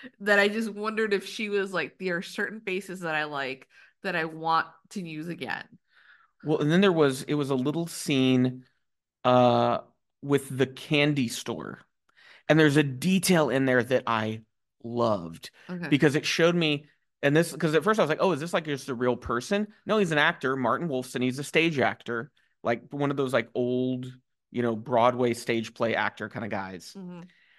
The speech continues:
Speaker 2: And Nikki comes in, I think it's Nikki, to get candy.
Speaker 1: Yeah.
Speaker 2: He's gonna, just buying a bunch of candy 'cause he's manic, right? So he's just doing things.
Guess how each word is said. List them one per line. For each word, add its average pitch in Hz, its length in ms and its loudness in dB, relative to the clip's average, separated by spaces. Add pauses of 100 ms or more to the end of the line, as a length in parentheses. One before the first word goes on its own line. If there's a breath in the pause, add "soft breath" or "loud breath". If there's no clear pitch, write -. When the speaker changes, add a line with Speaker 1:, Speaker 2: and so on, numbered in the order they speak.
(200 soft breath)
Speaker 2:
And 147 380 4 (840)
Nikki 156 640 2
comes 165 400 0
in, 151 300 2
I 107 100 0
think 151 120 0
it's 147 120 -4
Nikki, 143 300 2
to 123 80 2
get 123 200 -2
candy. 107 560 -2 (420)
Speaker 1:
Yeah. 170 260 -4 (180)
Speaker 2:
He's 131 180 -2
gonna, 143 140 6
just 131 240 -4
buying 151 180 6
a 156 40 6
bunch 143 240 2
of 127 80 -8
candy 113 440 -2
'cause 120 160 -4
he's 117 200 -2
manic, 113 460 0
right? 110 200 -2
So 117 80 -10
he's 110 80 -8
just 117 180 -12
doing 123 300 0
things. 87 640 -10